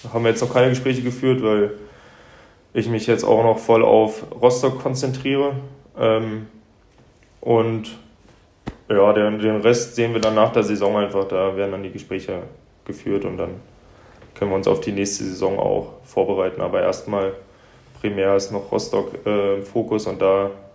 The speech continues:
wird bis zum Ende halt Gas gegeben,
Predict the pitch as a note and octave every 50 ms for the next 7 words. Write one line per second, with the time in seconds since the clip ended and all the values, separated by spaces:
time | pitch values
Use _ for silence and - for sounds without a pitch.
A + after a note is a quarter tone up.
0 | - - - G2+ G2+ G2 - - - - _ _ _ _ _ _ _ _ _ -
1 | - - - - A2 G#2 G2+ G2 G2+ G2+ G2 G#2 G2+ F#2+ - - G#2+ G#2+ G#2 -
2 | - A2+ G#2 G#2+ G#2 G#2 G#2 -